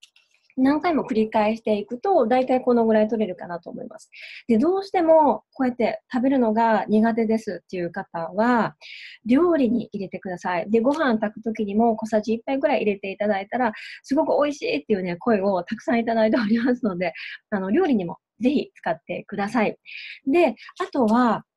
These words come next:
あの、野菜スープとかね、デトックススープ作られている方もいらっしゃるかもしれないんですけども、その時にも私ね、このぐらい入れてます。半分ぐらい入れております。あまり入れすぎるとしょっぱくなって、あのね、飲みにくくなるので、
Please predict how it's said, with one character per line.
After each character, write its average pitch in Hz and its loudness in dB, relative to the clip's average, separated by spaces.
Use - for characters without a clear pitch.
あ 208 -4
の、 196 -6
野 226 -4
菜 381 -6
ス 403 -6
ー 381 -6
プ 392 -10
と - -8
か 170 -12
ね、 175 -12
デ 220 0
ト 285 -2
ッ - -6
ク 294 -8
ス 294 -14
ス 320 -4
ー 285 -4
プ 180 -10
作 - -6
ら 214 4
れ 202 0
て 175 0
い 180 -4
る 185 -6
方 202 -4
も 220 4
い 214 0
ら 214 2
っ - 0
し 214 -6
ゃ 233 -2
る 233 -4
か 233 -4
も 220 0
し 226 -4
れ 214 2
な 214 2
い 208 0
ん 202 -4
で 208 -4
す 208 -10
け 262 -10
ど 285 -4
も、 254 2
そ 359 -2
の 370 0
時 403 -2
に 247 2
も 240 4
私 226 -2
ね、 220 0
こ 247 2
の 349 4
ぐ 370 0
ら 339 4
い 320 6
入 311 2
れ - -6
て 277 -4
ま 240 0
す。 220 -12
半 294 -2
分 320 0
ぐ 320 2
ら 240 0
い - -6
入 190 -10
れ 185 -8
て 180 -12
お 175 -8
り 175 -8
ま 175 -8
す。 - -20
あ 262 2
ま 311 6
り 330 0
入 262 -4
れ 311 -2
す 349 -6
ぎ 311 -6
る 233 -2
と 202 0
し - -4
ょ 214 -2
っ 214 -8
ぱ 269 0
く 226 -2
な 170 -4
っ 165 -8
て、 180 -6
あ 180 -10
の 165 -6
ね、 214 0
飲 190 -4
み 214 4
に 294 -2
く - 0
く 233 -4
な 220 2
る 214 2
の 170 -8
で、 180 -12